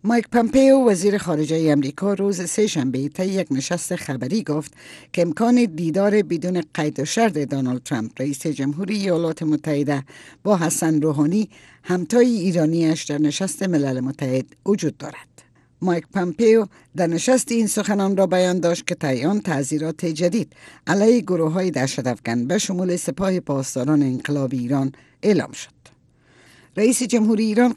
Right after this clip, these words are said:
قبلاً پیشنهاد رئیس جمهور فرانسه برای ملاقات و مذاکره با دونالد ترامپ را رد کرده بود. و وزارت مالیه امریکا روز سه شنبه از وضع تعزیرات جدید علیه شماری از دهشت افکنان و حامیان آنها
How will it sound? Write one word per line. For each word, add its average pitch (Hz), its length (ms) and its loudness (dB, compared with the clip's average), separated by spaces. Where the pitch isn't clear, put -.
قبلاً 208 400 0
پیشنهاد 165 440 -2
رئیس 156 300 0
جمهور 160 460 -4
فرانسه 143 600 -2
برای 240 260 4
ملاقات 190 600 0
و 214 100 0
مذاکره 190 560 0
با 147 260 0
دونالد 127 420 0
ترامپ 170 360 -4
را 151 180 -4
رد 202 240 0
کرده - 300 -12
بود. - 280 -20
و 196 60 -2
وزارت 226 600 4
مالیه 208 520 4
امریکا 151 380 2
روز 170 340 -4
سه 202 160 0
شنبه 139 420 -2
از 165 240 0
وضع 220 240 2
تعزیرات 160 720 0
جدید 156 520 -2
علیه 190 300 0
شماری 208 400 0
از 131 200 -2
دهشت 135 400 -2
افکنان 170 440 0
و 196 140 2
حامیان 147 500 2
آنها 123 380 -2